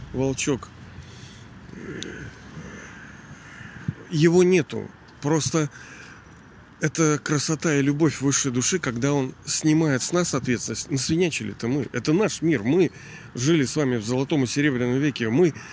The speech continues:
<clears throat> две с половиной тысячи лет играли. У нас энергия закончилась.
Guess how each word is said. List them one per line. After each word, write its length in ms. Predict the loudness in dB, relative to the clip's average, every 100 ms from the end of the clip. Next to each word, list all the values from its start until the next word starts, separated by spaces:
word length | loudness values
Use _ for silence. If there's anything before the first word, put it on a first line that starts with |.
| -18 -18 -4
<clears throat> 300 | 0 2 4
две 240 | 6 6 4
с 80 |
половиной 600 | 2 2 4 4 4 2
тысячи 360 | 2 2 2 2
лет 240 | 2 2
играли. 360 | 0 0 0 2
У 140 | 4
нас 360 | 4 2 -2 -6 -8 2
энергия 440 | 4 4 2 0
закончилась. 760 | 0 -2 0 -2 -2 -4 -6